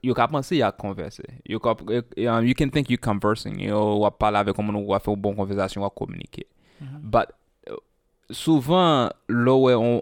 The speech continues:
Speaker 1: on inter-, interaction avèk on lòt moun, se yon moun vwa yon pi wo, vwa yon
Speaker 2: Mhm.
Speaker 1: pi ba. E, e, e, e, tan kou, ou vin wè, wè sa, se, sa, sa vin te ka di nan, nan, te, nan, vin,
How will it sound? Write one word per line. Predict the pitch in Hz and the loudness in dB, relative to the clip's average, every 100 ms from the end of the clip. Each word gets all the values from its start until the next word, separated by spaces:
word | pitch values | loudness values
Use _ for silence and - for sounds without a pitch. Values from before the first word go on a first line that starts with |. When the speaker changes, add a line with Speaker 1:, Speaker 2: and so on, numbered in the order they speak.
| 101 | 0
Speaker 1:
on | 113 | 0
inter-, | 117 - 123 - | 0 0 -2 -2
interaction | - 113 - 113 127 131 - 104 | -2 -4 0 4 4 2 -4 -4
avèk | 82 101 104 | -2 0 0
on | 107 | 0
lòt | 107 101 | 0 0
moun, | 117 143 120 104 | -2 0 0 -2
se | 113 - | -6 -2
yon | 110 113 113 | 0 0 0
moun | 113 110 | -2 -2
vwa | 104 110 110 | 0 2 2
yon | 110 107 | 0 -2
pi | - 117 | -2 0
wo, | 123 139 143 _ _ | 0 -2 -4 _ _
vwa | - 104 | -2 0
yon | 110 | 0
Speaker 2:
Mhm. | 110 | -2
Speaker 1:
pi | 113 | -2
ba. | 117 123 - _ _ - | 0 -2 -4 _ _ -4
E, | 120 - | -2 0
e, | 107 127 | 0 0
e, | 127 127 - | 0 -2 -6
e, | 107 113 | -2 0
tan | - 139 | 2 0
kou, | 147 139 | 2 2
ou | - 151 | 2 2
vin | 175 | 4
wè, | 165 151 - | 4 2 2
wè | 135 147 | 2 4
sa, | 139 127 | 4 0
se, | 127 127 - _ _ - - _ - - - | -2 -6 -8 _ _ -14 -14 _ -20 -14 -12
sa, | - - - | -6 -4 0
sa | 147 | 2
vin | 156 160 | 2 0
te | 156 | 0
ka | 156 143 | 0 0
di | 135 | 0
nan, | 135 - | -2 0
nan, | 123 120 117 | 0 2 0
te, | 113 117 | -2 -2
nan, | 117 113 - 104 | 0 -2 -2 -4
vin, | 123 | -2